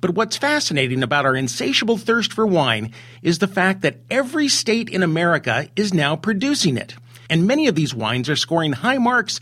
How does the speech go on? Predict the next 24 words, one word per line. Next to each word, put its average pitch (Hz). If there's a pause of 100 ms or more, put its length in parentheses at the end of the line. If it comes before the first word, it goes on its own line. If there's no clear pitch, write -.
at 127
wine 170
competitions 196
and 139
with 160
consumers 151
who 233
are 214
increasingly 233
more 131
open-minded. 139 (420)
Even 302
still, 214
I 151
never 190
expected 160
I 135
would 131
ever 208
savor 175
a 180
Cabernet 135
from 139
Delaware, 120